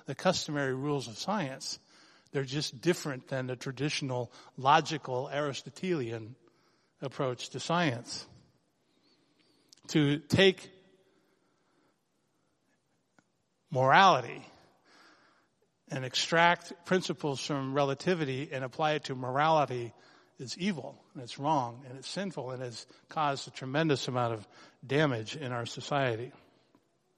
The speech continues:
Well, a few more, um, <clears throat> as we get to the end here. Uh, I won't develop in time, but number, uh, four in your note, Roman numeral four,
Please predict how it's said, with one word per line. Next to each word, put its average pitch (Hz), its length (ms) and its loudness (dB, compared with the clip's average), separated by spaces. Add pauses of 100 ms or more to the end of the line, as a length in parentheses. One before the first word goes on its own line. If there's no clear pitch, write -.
(2750)
Well, 180 420 12 (520)
a 190 80 -6
few 247 240 6
more, 190 420 12 (220)
um, 135 340 2 (320)
<clears throat> - 160 4
as 135 160 2
we 147 80 -2
get 160 220 0
to 160 120 2
the 139 220 0
end 175 160 2
here. 151 380 4 (400)
Uh, 147 60 0
I 156 240 4
won't 175 420 4
develop 165 480 2
in 135 100 -8
time, 160 460 0
but 143 260 -2
number, 147 720 -2
uh, 127 440 0 (200)
four 156 500 2 (120)
in 139 160 -4
your 131 480 -2
note, 151 280 -2
Roman 151 260 -2
numeral 139 260 -2
four, 143 480 2